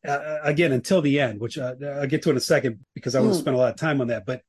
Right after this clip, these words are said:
Speaker 1: they keep him at arm's length. So you, you think you're getting this. I don't know if you remember this one, uh,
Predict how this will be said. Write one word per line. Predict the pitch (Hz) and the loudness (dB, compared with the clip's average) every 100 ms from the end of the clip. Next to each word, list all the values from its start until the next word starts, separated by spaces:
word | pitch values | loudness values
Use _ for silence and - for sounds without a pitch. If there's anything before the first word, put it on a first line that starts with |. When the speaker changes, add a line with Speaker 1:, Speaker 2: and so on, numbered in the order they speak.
| - | -2
Speaker 1:
they | 156 | 2
keep | 262 262 | 4 4
him | 233 | 2
at | 175 | 2
arm's | 180 180 151 | 2 2 0
length. | 220 233 | -2 -2
So | - 165 | -2 -2
you, | 151 156 | -2 -4
you | 156 | -2
think | 156 - 277 | -2 0 2
you're | 214 | 2
getting | 156 170 175 156 | 0 2 2 0
this. | 131 - - - | -2 -6 -12 -6
I | |
don't | 185 | 0
know | 214 | 2
if | 202 | 2
you | 165 | 2
remember | 151 147 | 2 2
this | 139 - | 0 0
one, | 127 120 | -4 -4
uh, | 113 104 104 | -6 -10 -12